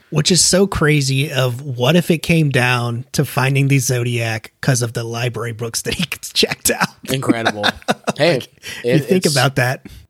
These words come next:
Speaker 2: it, having fun, uh, ain't hard when you have a library card.
Speaker 1: That's,
Speaker 2: They
Speaker 1: that's
Speaker 2: say.
Speaker 1: true. <laughs> But it's crazy that maybe, no, I mean, I'm sure maybe they thought about that. Somebody had to, right? <laughs>
Speaker 2: Yeah.
Speaker 1: Maybe they didn't.
Speaker 2: Maybe not. You know, they're busy boys, just the two of them there.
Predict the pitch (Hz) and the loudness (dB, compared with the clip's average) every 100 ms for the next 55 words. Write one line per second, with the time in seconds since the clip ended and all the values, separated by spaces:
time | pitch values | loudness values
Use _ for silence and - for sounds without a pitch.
0 | _ _ - 123 113 98 156 147 147 135 | _ _ -4 -2 0 0 0 0 -2 0
1 | 156 151 139 139 143 143 143 143 131 151 | 2 2 2 0 2 2 2 2 2 4
2 | 160 110 110 107 113 113 113 120 117 90 | 4 2 -2 -2 0 0 2 2 0 -6
3 | 87 76 76 - _ _ _ _ - 104 | -10 -12 -14 -18 _ _ _ _ -12 -10
4 | - 87 107 101 98 113 156 165 - - | -8 -8 -6 -4 -4 -4 -4 -4 -8 -12
5 | - 175 _ _ _ 202 202 - - 226 | -8 -8 _ _ _ 2 2 0 2 4
6 | 233 226 202 185 160 170 180 160 165 156 | 4 4 4 4 4 6 4 4 2 -2
7 | 160 160 180 185 175 - 330 156 120 139 | -2 2 4 4 4 2 2 0 0 0
8 | 135 120 120 127 131 147 160 160 160 160 | 0 -2 -4 0 0 2 2 2 2 0
9 | - _ _ 311 214 120 139 165 135 123 | -2 _ _ -2 -2 0 0 0 0 -2
10 | 123 165 262 - - _ 127 - 104 139 | 0 0 0 -4 -20 _ -6 -2 0 2
11 | 151 147 147 175 147 123 - - 101 185 | 2 2 4 4 2 -2 -10 -6 0 2
12 | 190 233 277 - - 113 123 175 123 131 | 4 4 2 -2 -6 -2 0 0 0 -2
13 | 127 - 120 156 147 202 214 - - 127 | -4 -4 0 0 2 2 2 -2 -4 -4
14 | - 139 185 165 156 143 135 143 | -2 0 2 2 -4 -2 2 2